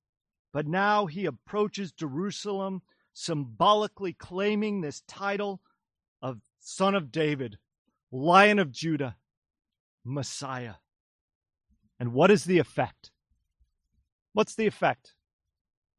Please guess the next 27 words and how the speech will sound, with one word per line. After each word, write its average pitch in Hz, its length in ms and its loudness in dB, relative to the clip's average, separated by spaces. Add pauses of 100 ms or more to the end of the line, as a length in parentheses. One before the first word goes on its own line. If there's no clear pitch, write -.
(160)
Well, 143 380 0 (640)
it's 139 120 -8
praise, 196 680 4
right? 202 220 4
He 196 80 -2
comes 214 400 0
into 220 180 -2
Jerusalem. 202 540 -4
He's 170 100 -8
being 160 220 -10
praised, 202 460 -6
but 185 100 -6
in 180 140 -6
a 165 60 -10
few 226 200 -12
short 202 340 -4
days, 202 380 -4 (320)
the 185 100 -4
plot 226 460 0 (640)
will 185 220 2
thicken. 240 580 0 (120)
They 202 180 0
will 196 220 0
be 175 180 -8
people 233 440 -6
who 180 120 -8
want 196 420 -4